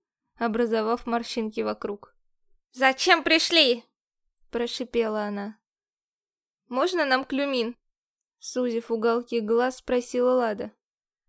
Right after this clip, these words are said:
«Она больше не хочет вас видеть!» выдавила Сюингао. А потом наклонилась, выглянула за дверь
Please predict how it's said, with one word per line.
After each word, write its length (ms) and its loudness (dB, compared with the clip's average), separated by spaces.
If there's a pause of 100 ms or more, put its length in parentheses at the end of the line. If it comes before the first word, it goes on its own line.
(120)
«Она 180 2
больше 340 6
не 120 0
хочет 400 4
вас 200 2
видеть!» 460 -2 (720)
выдавила 680 2
Сюингао. 840 -4 (960)
А 80 -8
потом 420 -2
наклонилась, 840 -2
выглянула 600 0
за 160 0
дверь 380 -6